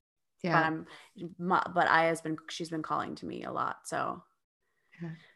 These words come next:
Speaker 2: I'm really excited for that.
Speaker 1: Hmm.
Speaker 2: So something,
Speaker 1: Fantastic.
Speaker 2: something you and I were chatting about before we started the, the episode is just m-, the two,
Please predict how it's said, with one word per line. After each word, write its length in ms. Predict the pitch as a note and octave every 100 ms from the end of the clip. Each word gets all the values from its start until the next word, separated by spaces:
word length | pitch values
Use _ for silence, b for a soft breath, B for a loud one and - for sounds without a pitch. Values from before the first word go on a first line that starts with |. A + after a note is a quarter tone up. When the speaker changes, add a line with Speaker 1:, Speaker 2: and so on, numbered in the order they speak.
| B -
Speaker 2:
I'm 120 | D#3
really 200 | D#3+ D#3+
excited 420 | - - - F3+
for 80 | -
that. 260 | - C2 - F#3+ F3 B B B B _ _
Speaker 1:
Hmm. 220 | G3+ F3+ E3+ _ _ _ _ -
Speaker 2:
So 240 | A3+ A3
something, 60 | F3+ A3 C#4
Speaker 1:
Fantastic. 200 | C#4 - _ _ -
Speaker 2:
something 380 | B3+ B3+ D#4
you 100 | D#4+
and 80 | C4+
I 80 | G#3
were 100 | F#3+
chatting 320 | F#3 E3 E3+
about 260 | F3 D#3+ D#3
before 260 | E3 - E3
we 100 | E3
started 340 | F3 D#3 D#3
the, 100 | D#3 _ _
the 120 | E3
episode 640 | D3+ D3+ E3 E3+ E3 D#3+ D#3+ E3
is 460 | D#3+ D#3 D#3 - b b b b b b _ _ _ _ _
just 420 | A3 G3+ - - -
m-, 220 | F3+ F#3 - _ -
the 220 | E3+ F#3+
two, 440 | F#3 - A#3+ B3